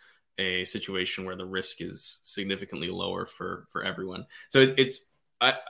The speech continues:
I, I definitely agree. It's, I, I guess maybe, maybe I threw my perspective out a little too harsh in the beginning of, I think my perspective is, is more just, like, if you simply take,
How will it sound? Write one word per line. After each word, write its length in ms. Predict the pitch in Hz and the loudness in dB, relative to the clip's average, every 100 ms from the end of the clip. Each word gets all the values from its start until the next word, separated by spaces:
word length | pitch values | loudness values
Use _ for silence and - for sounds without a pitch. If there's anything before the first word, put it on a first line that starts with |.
| - | 4
I, 120 | 131 120 | 6 10
I 120 | 127 | 10
definitely 360 | 127 151 160 120 | 12 10 12 8
agree. 420 | 98 104 101 95 | 8 6 6 4
It's, 160 | 104 | 4
I, 220 | 104 87 110 | 4 8 10
I 40 | |
guess 260 | 131 135 - | 10 4 2
maybe, 560 | 113 131 127 120 117 - _ _ - | 4 6 6 4 2 -6 _ _ 2
maybe 240 | 123 135 | 8 10
I 360 | 113 110 107 - - 85 110 | 12 10 8 4 -6 -14 -12
threw 400 | 131 - 127 139 | -10 0 4 6
my 460 | 131 113 107 110 110 120 | 8 6 6 4 2 0
perspective 600 | 127 226 - 120 - 110 | -2 -2 4 2 4 2
out 220 | 101 113 107 | 4 4 2
a 40 | |
little 320 | 110 107 101 - | 0 -2 -4 -4
too 200 | 135 113 | -4 0
harsh 360 | 107 104 - | 2 2 0
in 40 | 110 | -4
the 60 | |
beginning 500 | 98 95 104 127 151 - - _ | -4 -4 -4 -4 -4 -10 -20 _
of, 500 | 107 104 98 98 101 - _ _ _ _ - | 2 4 2 0 -8 -18 _ _ _ _ -2
I 80 | 120 | 2
think 260 | 143 - | 2 0
my 280 | 110 113 127 | 2 4 4
perspective 560 | 131 120 120 110 110 101 | 2 2 2 2 0 -2
is, 120 | 104 | -4
is 260 | - 101 107 | -6 -8 -4
more 160 | 107 | -4
just, 420 | 98 104 - - | -2 -2 -4 -6
like, 260 | 95 90 - _ _ _ _ _ - | -6 -6 -10 _ _ _ _ _ -4
if 180 | 117 123 | -4 0
you 160 | 117 | 0
simply 460 | 113 - 143 135 117 | 2 0 0 0 0
take, 500 | - 113 113 - | 0 0 -2 -6